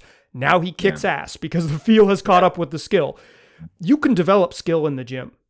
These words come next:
Speaker 1: You can go to
Speaker 2: Yeah.
Speaker 1: the gym and get better at shooting. You can get stronger. You can tighten your handle. Like, you could call up Lamar Hurd and get some, and, you know, get that work in,
Speaker 2: <laughs>
Speaker 1: in the summertime. Um,
Speaker 2: <laughs>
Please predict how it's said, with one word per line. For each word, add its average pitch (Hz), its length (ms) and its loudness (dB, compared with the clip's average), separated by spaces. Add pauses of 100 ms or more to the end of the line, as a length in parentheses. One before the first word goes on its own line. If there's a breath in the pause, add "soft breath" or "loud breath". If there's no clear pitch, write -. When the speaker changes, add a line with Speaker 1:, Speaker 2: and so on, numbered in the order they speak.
(240)
Speaker 1:
You 190 120 0
can 208 160 2
go 190 200 6
to 226 100 2
Speaker 2:
Yeah. 175 60 4
Speaker 1:
the 165 60 -4
gym 175 220 0
and 160 100 -4
get 156 200 0
better 156 260 0
at 156 100 -6
shooting. 165 360 -4
You 165 100 -6
can 151 140 -6
get 160 160 -4
stronger. 165 420 -2
You 160 160 -4
can 160 140 -6
tighten 160 280 -6
your 160 140 -4
handle. 156 400 -4
Like, 147 240 -6 (300 soft breath)
you 160 80 -6
could 170 160 -10
call 196 260 4
up 185 140 2
Lamar 175 300 4
Hurd 170 280 4
and 156 100 -2
get 156 220 -2
some, 151 320 -4
and, 165 120 -4
you 160 80 0
know, 147 40 -2
get 156 180 0
that 165 160 2
work 196 260 6
in, 185 160 4
Speaker 2:
<laughs> - 0 -
Speaker 1:
in 165 120 0
the 170 60 -4
summertime. 160 600 2 (340 loud breath)
Um, 143 420 -2
Speaker 2:
<laughs> - 60 -12